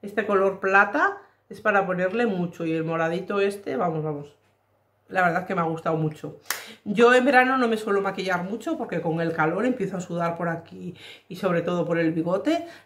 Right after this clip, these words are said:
No me gusta maquillarme, me suelo echar un poco de raya, un poco rímel y tal caso los labios. Pero ahora con el tema de la mascarilla, pues los labios poco. Pero bueno, ahora en invierno ya me gusta más. Ahora en invierno me suelo echar unos polvos porque además se te queda la piel súper blanca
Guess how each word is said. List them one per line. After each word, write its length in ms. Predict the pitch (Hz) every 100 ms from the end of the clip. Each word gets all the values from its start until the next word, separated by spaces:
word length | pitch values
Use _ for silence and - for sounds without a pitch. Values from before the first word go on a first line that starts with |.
| -
No 220 | 208 214
me 100 | 196
gusta 320 | 165 180 208
maquillarme, 640 | 185 170 165 202 269 330 294
me 120 | 185
suelo 220 | - 190
echar 240 | 185 180
un 120 | 175 165
poco 220 | 165 170
de 140 | 165
raya, 380 | 165 208 285 320
un 80 | 233
poco 180 | 180 180
rímel 520 | 208 277 349 381 392 _ _ _ _ _ _ -
y 140 | 214
tal 180 | 214 202
caso 240 | 214 220
los 200 | 233 180
labios. 460 | 170 160 170 156 - -
Pero 200 | 175 175
ahora 240 | 180 196
con 160 | 180 180
el 80 |
tema 200 | 180 196
de 80 | 190
la 100 | 185
mascarilla, 580 | 185 185 185 196 220 226
pues 120 | 190
los 140 | 175 170
labios 340 | 180 226 240
poco. 420 | - 170 - - - _ _ _ _ - - - _
Pero 220 | 220 214
bueno, 260 | 214 208 208
ahora 140 | 233
en 100 | 254
invierno 360 | 254 277 254 285
ya 120 | 226
me 80 | 202
gusta 280 | 190 190
más. 180 | 170 156
Ahora 140 | 185 196
en 100 | 202
invierno 380 | 196 196 202
me 80 | 214
suelo 220 | 196 185
echar 180 | 180 185
unos 180 | 175 170
polvos 400 | - 247 262 233
porque 240 | 277 180
además 300 | 175 170 175
se 100 | 175
te 100 | 170
queda 200 | 170 175
la 160 | 170 156
piel 180 | 170 160
súper 300 | 156 165 156
blanca 540 | 190 247 262 302 -